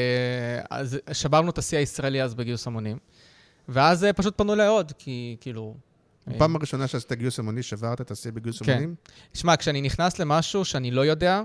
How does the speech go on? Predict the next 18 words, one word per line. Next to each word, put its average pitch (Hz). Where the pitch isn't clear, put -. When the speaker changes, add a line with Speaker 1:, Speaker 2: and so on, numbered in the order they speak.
Speaker 2:
כן. 107
Speaker 1:
לא 135
מכיר 160
את -
התחום, 202
אני 131
לרוב 156
ממש 135
נכנס 143
לעומק, 147
קורא, 127
חוקר, 143
כי 135
אני 123
מאוד 147
לחוץ 143
שאני 147
אכשל. 139